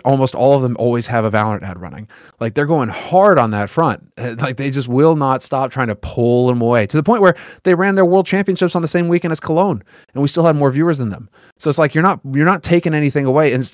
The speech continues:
and you're not taking anything away from us. It's, in fact, you know, it's like you're, you,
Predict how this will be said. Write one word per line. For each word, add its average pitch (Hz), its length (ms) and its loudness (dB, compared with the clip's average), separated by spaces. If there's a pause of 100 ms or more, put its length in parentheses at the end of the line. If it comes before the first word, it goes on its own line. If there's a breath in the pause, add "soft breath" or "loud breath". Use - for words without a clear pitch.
and 131 200 -6
you're 131 140 -4
not 160 140 -4
taking 147 220 -2
anything 127 340 -2
away 120 240 -2
from 107 180 -8
us. 117 300 -2
It's, 104 180 -8
in 113 140 -6
fact, 120 320 -4 (440 loud breath)
you 127 100 -2
know, 120 60 2
it's 110 80 -2
like 120 160 -2
you're, 123 180 4
you, 120 240 -4